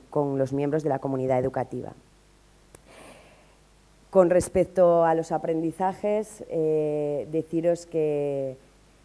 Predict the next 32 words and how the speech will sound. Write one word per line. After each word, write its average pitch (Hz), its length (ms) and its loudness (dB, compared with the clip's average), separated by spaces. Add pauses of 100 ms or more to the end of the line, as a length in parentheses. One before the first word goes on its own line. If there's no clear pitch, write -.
(240)
nos 170 160 0
basamos 175 500 0
sobre 160 460 0
todo 180 580 6
en 151 360 0
que 151 260 0
nuestros 151 400 -6
alumnos 165 600 -2 (260)
consigan 160 480 0
el 143 140 4
éxito, 202 560 4 (800)
que 180 80 2
obtengan 185 360 2
el 185 120 4
mayor 175 340 4
rendimiento 170 640 2
posible 180 640 0 (840)
y 185 160 0
que, 165 240 6
bueno, 139 240 -2
pues 151 320 -6
que, 143 720 2
que 170 80 2
no 160 160 2
solo 175 300 0
nos 170 160 0
basamos 165 480 -2
en 160 100 -2
que 156 320 0
ellos 160 240 -2
consigan 170 440 -6
aprendizajes 151 720 -4